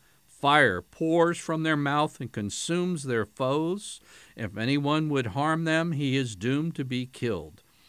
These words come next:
They have power to shut the sky, that no rain may fall during the days of their prophesying. And they have power over the waters to turn them into blood and to smite the earth."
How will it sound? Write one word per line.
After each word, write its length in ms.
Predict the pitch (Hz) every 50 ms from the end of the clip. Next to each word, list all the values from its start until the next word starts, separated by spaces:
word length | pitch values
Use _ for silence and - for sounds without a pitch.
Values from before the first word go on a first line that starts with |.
| _ _ _
They 80 | 101 95
have 160 | 104 101 -
power 340 | - 113 107 113 117 120 113
to 140 | - 127
shut 380 | 117 - - 143 131 131 131 -
the 100 | - 147
sky, 640 | - - - - 175 190 208 180 120 85 - - - _ _ - - - _
that 180 | - 113 107 -
no 160 | 123 127 139
rain 460 | 135 135 147 165 185 196 190 180 131
may 140 | 107 107 104
fall 420 | - - - 165 160 160 127 104
during 340 | 90 92 107 104 107 110 107
the 80 | 104 104
days 400 | 95 98 101 107 113 123 123 123
of 160 | 131 123 117
their 160 | 131 131 135
prophesying. 920 | 131 - - 131 113 107 - 107 95 - - 107 90 85 82 80 80 87 101 - _ - - - - -
And 140 | 98 101 104
they 60 | 101
have 200 | 120 113 104 -
power 460 | - - 139 127 131 135 135 135 127
over 240 | 131 135 135 160 165
the 100 | 160 156
waters 540 | 151 143 135 123 107 92 90 87 85 - -
to 100 | - 101
turn 360 | - - 135 131 135 139 139
them 120 | 135 127
into 260 | 123 123 123 127 -
blood 520 | 98 104 117 117 131 147 156 151 156 147 143 - - - _ _ _ _ -
and 240 | 117 113 117 113 -
to 180 | - 127 127
smite 720 | 123 - - - - - 90 95 101 98 95 98 - - - _ _ _
the 300 | - 90 98 92 90 101
earth." 300 | 104 92 82 73 - -